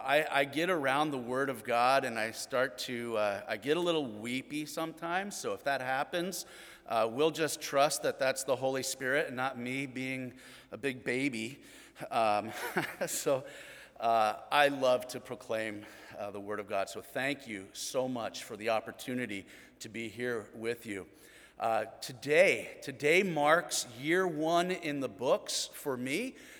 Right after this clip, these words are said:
as, uh, president at Hillcrest Lutheran Academy in Fergus Falls, Minnesota. And I will tell you this,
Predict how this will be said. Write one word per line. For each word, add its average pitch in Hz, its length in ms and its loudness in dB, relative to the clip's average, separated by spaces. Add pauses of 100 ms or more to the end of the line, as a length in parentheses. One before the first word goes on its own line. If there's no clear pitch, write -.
(160)
as, 117 320 -2
uh, 107 280 0
president 160 500 2
at 117 120 0
Hillcrest 143 500 2
Lutheran 147 320 -4
Academy 139 600 0
in 127 140 -8
Fergus 139 420 -4
Falls, 143 460 2
Minnesota. 139 640 0 (460)
And 127 240 0
I 135 180 6
will 143 180 2
tell 147 280 2
you 147 160 2
this, 156 520 2